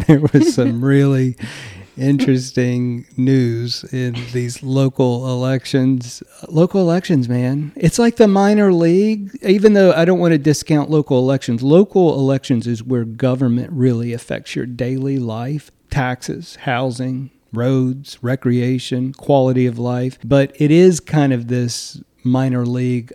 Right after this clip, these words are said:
of, of elections in that, you know, these folks usually sometimes move up. Uh, we saw that with Speaker Thom Tillis, now U S Senator Thom Tillis. He started off on the Cornelius,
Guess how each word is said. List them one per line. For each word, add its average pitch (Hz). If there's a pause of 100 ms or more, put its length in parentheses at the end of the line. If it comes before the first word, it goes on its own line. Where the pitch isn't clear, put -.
of, 117 (600)
of 123 (120)
elections 127
in 127
that, 123
you 165
know, 139
these 127
folks 120
usually 123
sometimes 117
move 120
up. 123 (240)
Uh, 113
we 123
saw 117
that 127
with 120 (540)
Speaker -
Thom 123
Tillis, 131
now 131
U 135
S 117
Senator 127
Thom 120
Tillis. 139
He 135
started 117
off 123
on 120
the 123
Cornelius, 123